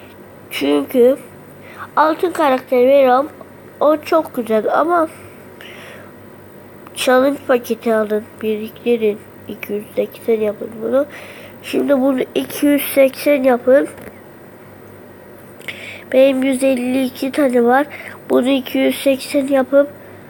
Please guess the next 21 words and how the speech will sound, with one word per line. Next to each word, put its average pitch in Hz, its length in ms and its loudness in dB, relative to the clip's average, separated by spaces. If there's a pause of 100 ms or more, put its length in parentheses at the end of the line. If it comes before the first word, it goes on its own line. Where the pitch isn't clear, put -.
(240)
hemen 254 320 0 (120)
alın. 262 440 4
Çünkü 269 640 -4
bakın 262 360 2 (600)
ne 254 200 4
çıkıyor 247 640 2
burada. 247 420 4 (440)
Jason, 254 560 0
Milena, 247 560 0
Kenshi, 254 720 -2 (560)
Cold 254 260 0
War 233 240 2
Sonya, 233 580 -2 (600)
Liu 262 280 2 (100)
Kang, 254 220 2 (160)
Aaron 262 380 4
Black, 233 340 2 (1700)
Jax, 247 520 0
Raiden, 254 720 0
Dark 254 340 0
Raider 240 520 2